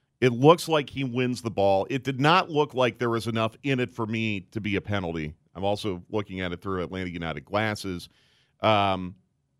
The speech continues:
so it, that's unfortunate because I, I think in the run of play, in open play,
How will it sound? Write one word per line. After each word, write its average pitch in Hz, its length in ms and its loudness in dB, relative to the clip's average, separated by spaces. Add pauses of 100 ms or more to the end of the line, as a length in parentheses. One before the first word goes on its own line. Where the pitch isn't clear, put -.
(220)
so 143 500 4
it, 147 240 -10
that's 165 240 4
unfortunate 123 720 -2
because 123 260 0
I, 147 200 4
I 139 80 2
think 156 460 -4
in 117 640 -2 (260)
the 107 120 -4
run 135 340 2
of 151 200 0
play, 101 320 0
in 87 100 -2
open 120 380 0
play, 90 440 -2